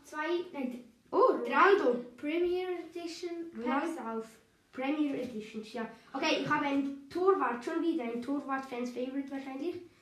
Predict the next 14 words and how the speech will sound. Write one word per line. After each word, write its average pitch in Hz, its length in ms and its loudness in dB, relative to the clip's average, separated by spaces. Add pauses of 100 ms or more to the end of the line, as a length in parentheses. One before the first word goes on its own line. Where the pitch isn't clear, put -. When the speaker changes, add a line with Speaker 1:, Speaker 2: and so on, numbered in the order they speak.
(120)
Speaker 2:
Fe-, - 260 -2 (200)
den 240 140 -4
habe 247 160 -2
ich 254 60 -4
schon. 214 220 -4
Lukas 285 420 0 (440)
Hadriecki, 262 920 0 (200)
Fans - 40 -10
Speaker 1:
Ja, 269 160 2
der 269 220 2
ist 277 80 2
Speaker 2:
Favorite. 226 300 -2 (640)
Zweihundertachtzehn 285 1200 -2
Finnland. 196 680 -4